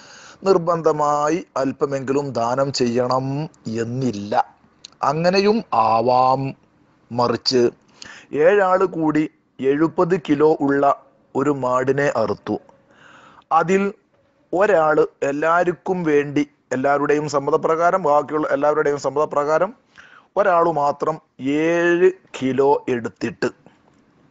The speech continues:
എല്ലാവർക്കും വേണ്ടി എന്ന ഉദ്ദേശപ്രകാരം അങ്ങ് ദാനം ചെയ്തു. എന്നിട്ട് ബാക്കി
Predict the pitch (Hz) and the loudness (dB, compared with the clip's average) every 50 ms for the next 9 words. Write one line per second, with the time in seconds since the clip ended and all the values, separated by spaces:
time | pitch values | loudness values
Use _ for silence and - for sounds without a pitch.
0 | _ _ _ _ _ _ _ _ _ - 127 123 131 143 147 156 156 160 165 165 | _ _ _ _ _ _ _ _ _ -4 -4 -2 0 2 2 2 0 0 -2 0
1 | 151 139 135 135 135 135 143 147 - - 120 120 131 123 117 120 113 127 131 123 | 2 2 2 2 2 0 -2 0 0 -2 -4 -2 -2 -4 -4 -2 0 0 0 0
2 | 135 - - 113 113 110 113 117 117 123 120 117 120 127 143 156 147 139 135 135 | -2 -4 -2 -2 -2 0 0 2 0 0 0 -2 -2 -2 -2 0 2 2 2 2
3 | 123 117 110 - 107 95 92 92 90 120 120 117 98 80 - - _ _ _ _ | -2 -4 -6 -6 -6 -6 -6 -4 -2 -2 -2 -2 -4 -6 -10 -14 _ _ _ _
4 | _ _ _ _ _ _ _ _ _ - _ _ _ - - - - - - _ | _ _ _ _ _ _ _ _ _ -20 _ _ _ -20 -20 -20 -20 -20 -20 _
5 | _ _ - 160 185 202 220 233 247 220 - - 320 403 - _ _ _ _ _ | _ _ 0 2 2 2 2 0 0 0 2 0 0 0 -2 _ _ _ _ _
6 | _ _ 156 139 139 147 170 175 - - - 214 196 | _ _ -6 -4 0 2 2 0 0 -6 -10 -10 -10